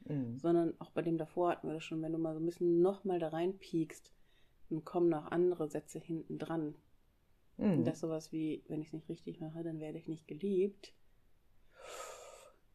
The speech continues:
Speaker 2: Da ist natürlich Musik drin, ne? Diese
Speaker 1: Ja.
Speaker 2: Ablehnung gehört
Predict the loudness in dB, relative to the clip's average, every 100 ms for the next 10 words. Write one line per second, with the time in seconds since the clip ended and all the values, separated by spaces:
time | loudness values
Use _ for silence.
0 | -20 -20 _ _ _ _ -2 -2 -2 -2
1 | 0 4 4 4 -2 0 0 0 0 -2
2 | -2 -2 4 6 8 8 6 4 2 0
3 | -2